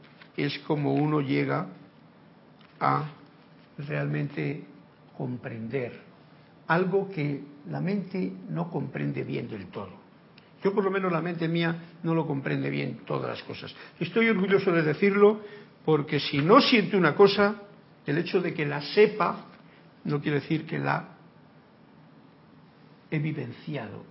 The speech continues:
verdaderamente. Estábamos en el capítulo, un discurso del amado Maestro Saint Germain, nocturno como ahora, en la página cuarenta y siete, capítulo setenta y uno, y nos dice algo así.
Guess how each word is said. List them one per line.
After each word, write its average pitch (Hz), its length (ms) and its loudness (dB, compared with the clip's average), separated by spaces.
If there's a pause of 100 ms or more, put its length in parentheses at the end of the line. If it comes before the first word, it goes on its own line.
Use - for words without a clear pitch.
(120)
verdaderamente. 110 880 -12 (2000)
Estábamos 269 580 8
en 214 100 8
el 180 160 6
capítulo, 220 720 8
un 202 220 2
discurso 196 440 0
del 156 80 4
amado 165 240 4
Maestro 165 260 0
Saint 147 220 -2
Germain, 185 880 4 (600)
nocturno 175 580 0
como 147 220 0
ahora, 165 360 6 (400)
en 160 100 4
la 151 120 6
página 226 360 10
cuarenta 170 280 2
y 147 60 0
siete, 233 580 2
capítulo 190 440 0
setenta 147 440 -4
y 180 120 0
uno, 226 360 2 (1040)
y 247 480 6 (100)
nos 165 300 2
dice 214 420 4
algo 160 320 6
así. 139 320 0